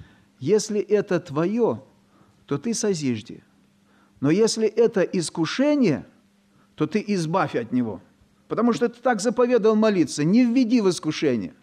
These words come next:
Избавь от этого искушения». И прошло время, когда мы должны были встречаться с этим человеком, который предлагал такую работу или сеть предприятий, касающуюся моего профиля работы,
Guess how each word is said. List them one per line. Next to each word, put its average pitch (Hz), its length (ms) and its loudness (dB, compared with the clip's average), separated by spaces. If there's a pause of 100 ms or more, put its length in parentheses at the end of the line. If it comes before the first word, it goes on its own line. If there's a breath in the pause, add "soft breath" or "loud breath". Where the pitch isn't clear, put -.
(500 loud breath)
Избавь 247 500 2
от 233 160 2
этого 175 280 0
искушения». 127 800 -4 (1400 loud breath)
И 180 80 -2
прошло 226 380 2
время, 226 300 4
когда 185 300 0
мы 180 140 0
должны 160 340 0
были 147 200 0
встречаться 143 600 -4
с - 100 -10
этим 127 280 -2
человеком, 151 600 -4
который 160 400 -4
предлагал 147 640 -4
такую 143 460 -6 (800)
работу 135 500 -2
или 120 300 -2
сеть 123 320 -4
предприятий, 120 800 -4 (960 soft breath)
касающуюся 120 800 -6
моего 117 340 -4
профиля 117 500 -6
работы, 127 520 -6